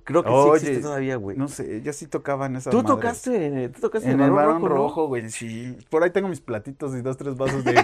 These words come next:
Speaker 2: Wins <laughs> que me volaba cuando nos ofrecían la comida. La verdad es que sí, cabe
Speaker 1: ¿Qué
Speaker 2: aclarar
Speaker 1: tocaba?
Speaker 2: que
Speaker 1: ¿Qué tocaba? Co-, co-, ¿cómo era el,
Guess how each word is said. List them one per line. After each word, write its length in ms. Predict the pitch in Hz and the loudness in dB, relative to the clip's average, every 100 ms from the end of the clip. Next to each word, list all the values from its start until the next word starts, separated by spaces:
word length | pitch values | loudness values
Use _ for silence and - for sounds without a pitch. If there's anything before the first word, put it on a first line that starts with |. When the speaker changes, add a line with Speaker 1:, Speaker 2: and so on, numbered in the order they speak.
| - | 4
Speaker 2:
Wins 220 | 156 - | 4 2
<laughs> 480 | - - - - 180 | 2 0 0 2 8
que 160 | 196 | 8
me 180 | 190 196 | 10 10
volaba 520 | 202 208 202 208 202 | 10 12 12 12 10
cuando 280 | 185 160 156 | 8 6 4
nos 160 | 151 147 | 2 2
ofrecían 420 | 139 139 147 147 | 2 2 0 -2
la 80 | 151 | -2
comida. 320 | 214 208 165 | -2 0 4
La 100 | 202 | 4
verdad 280 | 143 147 147 | 4 4 4
es 120 | 143 | 2
que 140 | 165 | -6
sí, 200 | 139 131 123 | -6 -6 -2
cabe 260 | 127 131 | 0 0
Speaker 1:
¿Qué 120 | 123 220 | 4 6
Speaker 2:
aclarar 120 | 269 | 8
Speaker 1:
tocaba? 240 | 262 233 127 | 6 6 4
Speaker 2:
que 60 | |
Speaker 1:
¿Qué 80 | 202 | 2
tocaba? 360 | 214 214 202 180 | 0 2 4 4
Co-, 180 | 190 160 | 2 0
co-, 180 | 160 131 | -2 -2
¿cómo 240 | 185 196 | -2 0
era 220 | 190 185 | 2 0
el, 180 | 131 117 | 0 -2